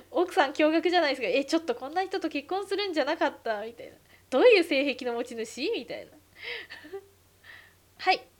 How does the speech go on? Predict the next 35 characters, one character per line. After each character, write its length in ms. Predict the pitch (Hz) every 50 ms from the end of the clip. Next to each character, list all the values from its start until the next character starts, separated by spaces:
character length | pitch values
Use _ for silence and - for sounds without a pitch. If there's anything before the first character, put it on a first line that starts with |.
| _ _ _ _ _ _ _ _ _ _ _ _
回 200 | - - 233 220
答。 400 | _ - 214 208 202 196 196 - _ _ _ _ _ _ _ - - - _ _ _ _ _ _ _ _ _ _ _ _ _ _ -
え 360 | 247 240 240 233 233 220 214
ー 20 |
と、 240 | - - 262 240 - _
は 200 | - - - 320
い。 140 | 330 320 - - _ -
「子 160 | - - 277
供 260 | 311 311 320 311 311
じ 80 | 302 311
ゃ 40 |
な 140 | 320 330 320
く 80 | 320 -
て 280 | - 320 311 302 - -
女 120 | 240 254 247
性 240 | - 320 311 302
に 140 | 302 294 294
一 80 | 277 -
生 200 | - - 330 302
を 140 | 302 294 294
捧 220 | 294 294 - 302
げ 120 | 285 302
る 120 | 285 330 320
と 80 | 294
い 160 | 269 254 247 247
う 40 | 226
証 400 | - 220 - 277 277 - 330 320
に 60 | 320
な 80 | 330 330
れ 100 | 320 320
ば 140 | 277 269 254
い 140 | 277 277 262
い 20 |
で 120 | 240 226 220
す。」 100 | -